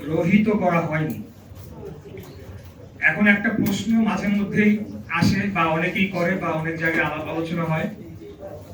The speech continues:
তাপস দ্বিতীয় জুন, দোসরা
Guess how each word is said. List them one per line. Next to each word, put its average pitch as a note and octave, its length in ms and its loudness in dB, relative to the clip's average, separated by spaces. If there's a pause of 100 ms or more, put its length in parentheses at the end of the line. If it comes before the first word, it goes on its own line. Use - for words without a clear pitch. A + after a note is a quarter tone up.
(160)
তাপস A3 440 4 (200)
দ্বিতীয় G#3 340 2 (100)
জুন, G3 260 2 (520)
দোসরা G#3 360 0